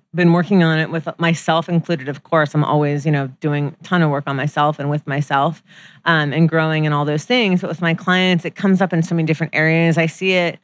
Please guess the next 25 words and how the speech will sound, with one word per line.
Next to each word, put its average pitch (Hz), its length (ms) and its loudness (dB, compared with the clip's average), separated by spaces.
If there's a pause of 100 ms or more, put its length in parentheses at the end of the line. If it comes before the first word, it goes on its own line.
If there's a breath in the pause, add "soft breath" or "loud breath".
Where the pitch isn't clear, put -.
(140)
and 175 80 -2
I 170 60 2
have 175 320 0
been 180 120 2
seeing 170 160 -2
it 160 80 2
a 156 60 2
lot, 147 180 2
especially 175 320 -4
around 143 200 0
work. 214 380 0
And - 60 -20 (220 loud breath)
then 208 140 2
I'm 202 100 0
also 196 240 -2
seeing 175 260 2
it 156 120 -2
in 151 40 -8
relationships 143 840 -2
and 143 300 -2 (360 soft breath)
really 190 560 2 (320)
noticing 170 480 2
how 175 300 0
much 170 260 2
energy 156 680 0